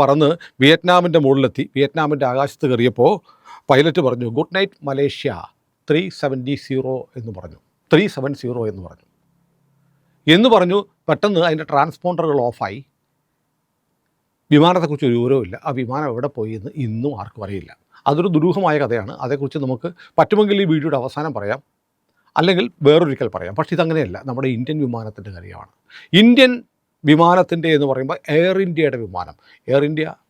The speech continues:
അറിയാമല്ലോ, എയർ ഇന്ത്യ, ടാറ്റ, ഇന്ത്യയിൽ തുടങ്ങിയ സ്വകാര്യ വിമാന കമ്പനിയാണ്. നെഹ്റുവിൻ്റെ കാലത്ത് നെഹ്റു ഈ സ്വകാര്യ വിമാന കമ്പനി അങ്ങ് പിടിച്ചെടുത്തു. പിടിച്ചെടുത്ത് എയർ ഇന്ത്യ എന്ന പേരിൽ നടത്തി. എയർ ഇന്ത്യ എന്ന് പറയുന്ന ഇന്ത്യയുടെ ഔദ്യോഗിക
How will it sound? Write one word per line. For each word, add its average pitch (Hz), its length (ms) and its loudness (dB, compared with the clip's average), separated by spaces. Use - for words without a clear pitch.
അറിയാമല്ലോ, 135 400 -4
എയർ 113 160 -6
ഇന്ത്യ, 131 160 -2
ടാറ്റ, 135 280 -2
ഇന്ത്യയിൽ 127 360 -4
തുടങ്ങിയ 107 300 -8
സ്വകാര്യ 131 520 -2
വിമാന 113 220 -8
കമ്പനിയാണ്. 92 420 -12
നെഹ്റുവിൻ്റെ 175 460 0
കാലത്ത് 117 280 -4
നെഹ്റു 127 300 -4
ഈ 139 40 0
സ്വകാര്യ 147 400 2
വിമാന 139 220 0
കമ്പനി 123 320 -4
അങ്ങ് 120 200 -8
പിടിച്ചെടുത്തു. 120 420 -10
പിടിച്ചെടുത്ത് 139 460 0
എയർ 160 240 0
ഇന്ത്യ 160 180 -4
എന്ന 113 180 -10
പേരിൽ 110 280 -8
നടത്തി. - 240 -14
എയർ 170 200 8
ഇന്ത്യ 202 180 0
എന്ന് 147 160 -4
പറയുന്ന 135 280 -4
ഇന്ത്യയുടെ 135 380 -4
ഔദ്യോഗിക 147 600 0